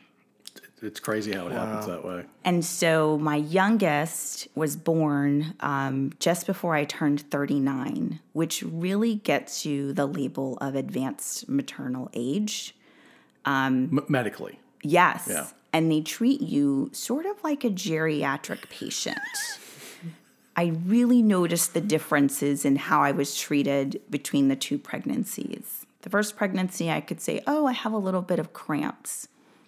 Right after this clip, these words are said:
Speaker 3: You'll be fine. Drink more water."
Speaker 1: Mm.
Speaker 3: My third pregnancy, you know, have some cramps. "Well, we'll need you to come in. Let's do an ultrasound." "Well, we couldn't see anything. We're gonna send you to the perinatalogist to get a better look."
Speaker 1: Mm.
Speaker 3: Nothing was ever wrong.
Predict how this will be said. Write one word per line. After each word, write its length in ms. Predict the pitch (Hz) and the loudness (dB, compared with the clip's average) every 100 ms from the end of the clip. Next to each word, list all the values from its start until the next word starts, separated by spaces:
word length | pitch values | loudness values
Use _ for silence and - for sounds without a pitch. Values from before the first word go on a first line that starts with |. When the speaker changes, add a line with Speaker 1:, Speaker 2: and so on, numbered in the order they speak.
| - _ - | -20 _ -2
Speaker 3:
You'll 180 | 190 190 | 2 4
be 140 | 170 | 2
fine. 480 | 170 156 147 147 147 - _ | 0 2 4 2 0 -6 _
Drink 260 | - 139 135 | -4 -4 0
more 180 | 139 131 | -2 -2
water." 440 | - - - - 127 | -6 -8 -10 -10 -6
Speaker 1:
Mm. 280 | 117 110 110 _ _ - | -4 -4 -8 _ _ -4
Speaker 3:
My 160 | 156 156 | -2 0
third 340 | 156 269 285 | 2 2 2
pregnancy, 1040 | - 170 147 143 143 - 143 147 - - - - | 0 0 2 2 0 -2 -2 0 -2 -4 -10 -4
you 100 | 139 | -2
know, 240 | 131 139 - | -2 -4 -6
have 220 | 156 151 | -4 -2
some 200 | - 139 | -2 -2
cramps. 440 | - - - - - - | -2 -4 -4 -8 -8 2
"Well, 240 | 196 185 | 6 6
we'll 120 | 180 165 | 4 2
need 220 | 170 165 | 0 0
you 40 | 170 | -4
to 60 | |
come 280 | 165 175 160 | -4 -2 -2
in. 280 | 135 180 160 _ _ - | -2 -4 -10 _ _ -2
Let's 200 | 170 - | 0 0
do 180 | 156 156 | 0 2
an 100 | 160 | 2
ultrasound." 680 | 143 - 143 - - - 143 - - | 0 -2 -4 -4 -6 -6 -8 -10 -4
"Well, 80 | 165 | -2
we 80 | 175 | 0
couldn't 320 | - 226 214 | 2 2 2
see 180 | - 208 | 4 4
anything. 380 | 208 202 214 | 4 4 2
We're 100 | 175 | 2
gonna 240 | 170 165 147 | 2 2 2
send 240 | 170 160 | 0 0
you 60 | 156 | -2
to 120 | - | -4
the 100 | 147 | -6
perinatalogist 960 | - 170 165 160 147 156 135 - - - | -4 0 2 2 2 0 0 -2 -4 -6
to 100 | - | -4
get 160 | - | -2
a 40 | - | 0
better 300 | - 170 - | 0 0 -2
look." 340 | 160 - - - | -4 -8 -12 -12
Speaker 1:
Mm. 300 | 226 - - | -8 -4 4
Speaker 3:
Nothing 400 | 220 294 339 277 | 4 6 6 6
was 160 | 185 | 6
ever 240 | 175 165 160 | 4 2 0
wrong. 540 | - 147 - 185 226 | 0 0 2 2 2